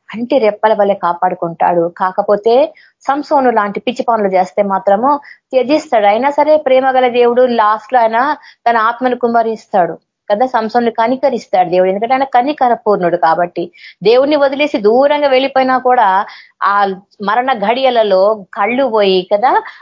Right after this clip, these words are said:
ఆత్మావేశమైనప్పుడు దేవుడు "ఒక్కసారి నా బలము నాకు ఇయ్యి ప్రభా" అని గోజాడిండు. అది దేవుడికి నచ్చింది. అందుకే తిరిగి తనకు తనను జ్ఞాపకం చేసుకున్నాడు, జ్ఞాపకం చేసుకున్నాడు. జ్ఞా-, అందుకనే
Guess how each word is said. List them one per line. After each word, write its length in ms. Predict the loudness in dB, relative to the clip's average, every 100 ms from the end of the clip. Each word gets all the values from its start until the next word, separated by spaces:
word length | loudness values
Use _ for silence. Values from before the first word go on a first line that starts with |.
| -6
ఆత్మావేశమైనప్పుడు 1300 | -4 -4 -2 -2 2 2 0 0 2 2 0 0 0
దేవుడు 520 | 2 2 4 2 0 -4 -6
"ఒక్కసారి 680 | -4 -2 -4 0 0 2 0
నా 180 | 0 -2
బలము 360 | 0 0 0 -2
నాకు 300 | -4 -4 -6
ఇయ్యి 120 | -2
ప్రభా" 360 | 0 0 0
అని 160 | 0 0
గోజాడిండు. 880 | 0 0 2 2 2 -2 -6 -10 -12 _ _ _ -6
అది 280 | -4 -2 0
దేవుడికి 420 | 2 2 2 -2
నచ్చింది. 600 | -6 -6 -18 -14 -14 -18 _ _ -6
అందుకే 320 | -4 -2 -2
తిరిగి 320 | 0 0 -2 -2 -4
తనకు 400 | -2 2 2 0 -4 -20 -6 -4
తనను 200 | -2 -4
జ్ఞాపకం 800 | -4 -2 0 0 -2 -2 -2 0 -2
చేసుకున్నాడు, 800 | -2 -4 -6 -2 -2 -2 -6 -10 _ _ -8
జ్ఞాపకం 500 | -2 -2 -2 -2 -2 0
చేసుకున్నాడు. 540 | -2 0 0 0 0
జ్ఞా-, 200 | -2 -6 -6
అందుకనే 540 | -6 -2 0 0 0